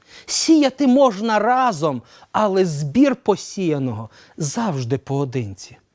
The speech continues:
Чому Христове ярмо легке?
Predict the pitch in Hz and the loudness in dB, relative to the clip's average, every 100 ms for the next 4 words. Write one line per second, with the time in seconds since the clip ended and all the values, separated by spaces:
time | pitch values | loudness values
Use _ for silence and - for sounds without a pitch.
0 | _ _ _ _ _ - 285 262 220 - | _ _ _ _ _ -2 2 2 2 -2
1 | 147 147 - - 160 143 143 - _ - | -4 -4 -6 -2 -2 -2 -10 -12 _ -6
2 | 123 156 156 151 143 123 _ _ 139 143 | -2 -2 -2 -4 -4 -6 _ _ -6 -4
3 | 139 101 - - | -6 -8 -20 -20